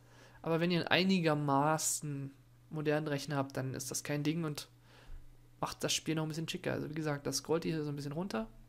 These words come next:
und scrollt wie ich nicht vorbei, denn hier ist es schon. Post-Processing Bloom.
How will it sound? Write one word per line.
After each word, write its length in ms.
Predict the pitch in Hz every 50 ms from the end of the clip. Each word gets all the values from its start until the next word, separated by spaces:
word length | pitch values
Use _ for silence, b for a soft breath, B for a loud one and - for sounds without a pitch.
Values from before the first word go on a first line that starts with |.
| - - - - - _ -
und 220 | - 151 147 143 -
scrollt 480 | - - - - 147 151 156 151 -
wie 80 | - -
ich 320 | - - - - - -
nicht 240 | 170 175 - - -
vorbei, 460 | - 147 139 131 131 135 151 190 254 - - - - - - - B B B B B B B B B B B B -
denn 120 | - 160 156
hier 120 | 165 -
ist 120 | - -
es 60 | 143 -
schon. 340 | - - 131 127 147 - - - - - - - _ b b b b b b b b b b b b b b - - - - - - - - - - - - _ - - -
Post-Processing 1600 | - 175 175 190 - - - - - - - - - - - - - - - 170 165 - - 165 156 - - 160 156 156 151
Bloom. 380 | 143 147 143 151 147 135 131 127